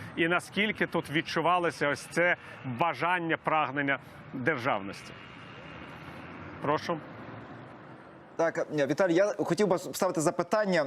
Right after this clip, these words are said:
Speaker 2: е, тобі, е, яке, ну, точно цікавить наших глядачів, бо кожен собі його ставить і хоче зрозуміти, якою може бути відповідь. Я нещодавно слухав,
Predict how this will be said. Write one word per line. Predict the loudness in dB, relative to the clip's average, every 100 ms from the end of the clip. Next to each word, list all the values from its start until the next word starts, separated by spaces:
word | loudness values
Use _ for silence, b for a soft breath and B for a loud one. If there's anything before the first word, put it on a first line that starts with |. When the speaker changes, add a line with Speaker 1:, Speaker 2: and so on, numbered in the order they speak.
| 4
Speaker 2:
е, | 4 6 4
тобі, | 2 4 6 8
е, | 6 4 2 2 0 0
яке, | 2 2 4 4 4 4 0 B B 0
ну, | 0 2
точно | 2 2 2
цікавить | 4 4 4 4
наших | 2 4 4
глядачів, | 4 4 4 4 4
бо | 2 4
кожен | 4 2
собі | 0 4 6
його | 6 6
ставить | 2 4 4 6 4 0 -2
і | 4 6 6 2
хоче | 2 2 4
зрозуміти, | 4 4 4 4 6 6
якою | 4 4 2 4
може | 4 4
бути | 2 4
відповідь. | 4 4 2 0 -2 -12 0
Я | 2
нещодавно | 4 4
слухав, | 4 4 4 2